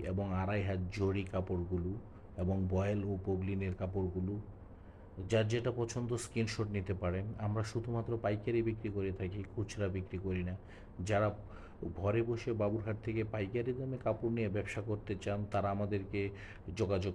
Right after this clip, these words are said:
করবেন, আমাদের সাথে যোগাযোগ করবেন। আমরা শুধুমাত্র পাইকারি বিক্রি করে থাকি, কোনো খুচরা বিক্রি করি না। আমাদের দুই হাত বহরের গজ কাপড়টা হচ্ছে পঞ্চান্ন টাকা গজ, আড়াই হাত বেক্সি কোয়ালিটি পঁচাত্তর টাকা গজ, আড়াই হাত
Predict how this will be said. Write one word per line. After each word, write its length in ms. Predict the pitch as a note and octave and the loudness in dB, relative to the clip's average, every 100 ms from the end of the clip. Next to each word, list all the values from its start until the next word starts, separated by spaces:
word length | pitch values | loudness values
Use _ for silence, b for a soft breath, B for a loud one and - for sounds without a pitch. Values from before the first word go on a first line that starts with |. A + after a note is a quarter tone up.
| - | 0
করবেন, 260 | F#2 F#2+ G#2 | 2 2 0
আমাদের 280 | G2 G2 G2+ | 0 0 -2
সাথে 300 | - A2 A2 | -4 -6 -4
যোগাযোগ 420 | G2+ G2 F#2+ G2+ F#2+ | -2 -2 -2 -4 -2
করবেন। 340 | F#2+ F#2 G2+ F#2+ | 0 0 0 -2
আমরা 280 | G2 F#2+ G2+ | 0 0 -2
শুধুমাত্র 640 | - G2 G2+ G2 G2 F#2+ | -2 -4 -2 -4 -2 -2
পাইকারি 360 | F#2+ F#2 G#2+ G2+ | -2 0 0 0
বিক্রি 280 | F#2+ F#2 F#2 | -2 -4 -2
করে 160 | F#2+ F#2 | 0 0
থাকি, 300 | F#2+ F2+ F#2 F#2 | -2 -4 -4 -4
কোনো 160 | F#2 F#2 - | -2 -2 -4
খুচরা 300 | F#2+ - G2+ | -6 -2 0
বিক্রি 300 | F#2+ F#2 F#2+ F#2+ | 0 -4 -4 -4
করি 200 | F#2+ F2+ | -2 -2
না। 140 | F#2 A2+ - B B B - | -2 -6 -12 B B B -4
আমাদের 400 | G#2+ G2+ G#2+ G2 G2+ | 0 2 2 0 0
দুই 120 | A2+ | 2
হাত 140 | A2+ G#2+ A2 | 2 2 0
বহরের 300 | A2 A2 G#2+ | 2 2 2
গজ 220 | G#2 - A2 | -2 -2 -4
কাপড়টা 360 | G#2+ G#2+ A2 | -2 -4 -2
হচ্ছে 300 | G#2 G#2 - A2 G2 | -2 -2 -2 -2 0
পঞ্চান্ন 400 | G#2 G2+ A2 A2 G#2+ | -2 0 2 2 0
টাকা 180 | G2+ F#2+ | 0 -2
গজ, 280 | F2+ F#2+ - - A2 | 0 -2 -4 -6 -2
আড়াই 220 | G#2+ G#2+ | 0 2
হাত 200 | G2+ G2+ F#2+ | 0 0 0
বেক্সি 360 | G2 F#2+ - G2+ | -2 -2 -8 0
কোয়ালিটি 520 | G#2+ G#2 G2+ G2+ G#2 G#2+ B B B B - | 2 2 0 0 -2 -2 B B B B 0
পঁচাত্তর 460 | A2+ A2+ A2 - A#2 | 0 2 0 2 2
টাকা 240 | A2 G#2+ F#2+ | 2 2 0
গজ, 260 | F#2 G2 - A#2 | 2 0 -4 -4
আড়াই 200 | A2+ A2 | 0 2
হাত 200 | G#2+ A2 | 4 2